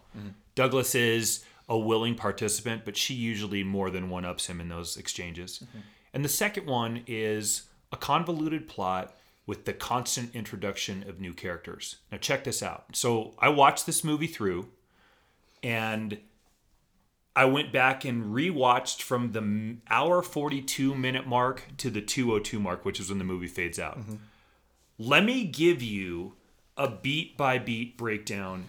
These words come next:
Speaker 2: as we go through. And this may not make sense, and I don't really wanna get into all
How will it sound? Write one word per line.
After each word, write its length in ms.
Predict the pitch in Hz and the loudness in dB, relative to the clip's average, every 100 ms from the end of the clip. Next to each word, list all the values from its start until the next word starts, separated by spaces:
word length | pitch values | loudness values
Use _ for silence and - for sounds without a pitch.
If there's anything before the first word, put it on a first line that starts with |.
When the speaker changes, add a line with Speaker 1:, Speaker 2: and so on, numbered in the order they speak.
| - | -8
Speaker 2:
as 200 | 104 98 | -8 -6
we 80 | 98 | -6
go 200 | 101 98 | -4 -6
through. 180 | 107 101 | -4 -2
And 100 | 143 | -2
this 160 | - | 2
may 140 | 196 202 | 2 4
not 160 | 190 | 2
make 180 | 156 151 | 0 -2
sense, 320 | - 147 - | -2 -2 -4
and 100 | 127 | -2
I 40 | 135 | -2
don't 160 | 151 | -2
really 340 | 147 143 135 131 | -4 -2 0 0
wanna 240 | 120 120 | -2 -2
get 160 | 113 120 | 0 0
into 300 | 117 113 113 - | -2 -4 -6 0
all 680 | 110 117 123 127 127 127 | 4 6 6 4 2 -2